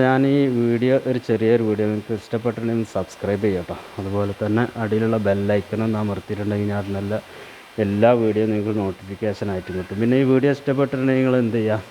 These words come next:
നിങ്ങളെ കൂട്ടുകാർക്കൊക്കെ ഒന്ന് ഷെയർ ചെയ്ത് കൊടുക്കുക ട്ടോ. പിന്നെ അതുപോലെ തന്നെ എല്ലാവരും ഈ വീഡിയോ ഒന്ന് ലൈക്ക് ചെയ്യും സബ്സ്ക്രൈബ് ചെയ്യുകയും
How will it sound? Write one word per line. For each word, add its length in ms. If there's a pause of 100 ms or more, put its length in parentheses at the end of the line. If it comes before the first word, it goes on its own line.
(600)
നിങ്ങളെ 200 (180)
കൂട്ടുകാർക്കൊക്കെ 640
ഒന്ന് 140 (160)
ഷെയർ 320
ചെയ്ത് 180
കൊടുക്കുക 300
ട്ടോ. 80 (420)
പിന്നെ 320 (720)
അതുപോലെ 440
തന്നെ 160 (160)
എല്ലാവരും 680
ഈ 20 (120)
വീഡിയോ 280
ഒന്ന് 100 (100)
ലൈക്ക് 260
ചെയ്യും 220 (120)
സബ്സ്ക്രൈബ് 540
ചെയ്യുകയും 200